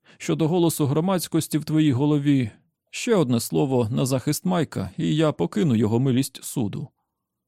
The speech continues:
Якщо він може показати нам кращий спосіб керувати цією засміченою планетою, то його інтимне життя буде виправдане, незалежно від твого чи мого смаку.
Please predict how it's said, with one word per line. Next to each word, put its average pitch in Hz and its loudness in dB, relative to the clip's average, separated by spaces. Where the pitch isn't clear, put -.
Якщо 151 -4
він 175 0
може 180 0
показати 151 -2
нам 139 0
кращий 156 -2
спосіб 143 -4
керувати 143 -2
цією 135 0
засміченою 127 -2
планетою, 160 -2
то 196 -4
його 175 0
інтимне 160 0
життя 143 0
буде 143 0
виправдане, - -4
незалежно 175 0
від - -4
твого 131 0
чи - -6
мого 131 -2
смаку. - -8